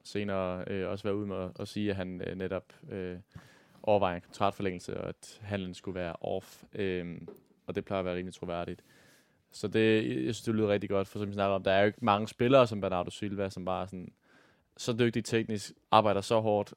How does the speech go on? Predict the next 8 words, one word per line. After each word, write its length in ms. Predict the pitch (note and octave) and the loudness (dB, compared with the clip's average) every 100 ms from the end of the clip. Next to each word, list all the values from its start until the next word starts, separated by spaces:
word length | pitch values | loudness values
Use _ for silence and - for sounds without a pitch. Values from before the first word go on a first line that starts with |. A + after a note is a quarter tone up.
| - | -2
og, 300 | F#2 F2+ F2 | 0 0 -2
og 380 | - - - - | -8 -16 -14 0
kan 160 | G#2 | 0
så 160 | - A2+ | 2 0
meget 280 | G2 F#2+ G2 | 2 2 -2
forskelligt. 380 | - G#2 F#2+ - | -4 -6 -6 -12
Altså, 220 | G#2 F#2+ - _ _ _ _ _ - | -10 -10 -12 _ _ _ _ _ -8
øh, 560 | G2 F2+ E2+ E2+ E2+ | -4 -4 -4 -4 -6